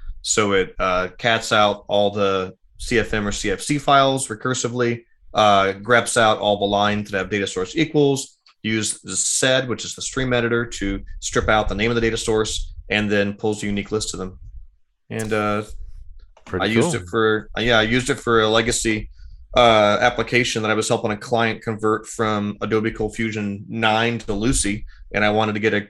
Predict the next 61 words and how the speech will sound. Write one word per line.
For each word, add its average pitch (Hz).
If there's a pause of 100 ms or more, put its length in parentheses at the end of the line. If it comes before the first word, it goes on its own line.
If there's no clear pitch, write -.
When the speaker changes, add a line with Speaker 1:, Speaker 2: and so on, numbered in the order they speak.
Speaker 1:
quick -
look 110
of 107
all 107
the 107
data 110
sources 104
I 101
needed 101
to 104
make 101
sure 104
I 101
set 101
up 101
with 95
C -
F 98
config, 104
and 98
so 98
I 95
just 92 (520)
typed 107
that 107
out 107
and 113
thought, 104 (720)
"That -
could 135
be 104
handy 98
to, 95
to -
stick 101
out 101
there." 135 (560)
Speaker 2:
Yep, 113
that 98
should 104
be 104
one 107
of 104
your 104
tips -
in 120
the 123
book. 98 (320)
So 80
start -
your 135
Speaker 1:
Should 131
Speaker 2:
Google 131
Speaker 1:
be. 107
Speaker 2:
Doc 101
list, 98
start 85
putting 110
it 104
in 98
there. 82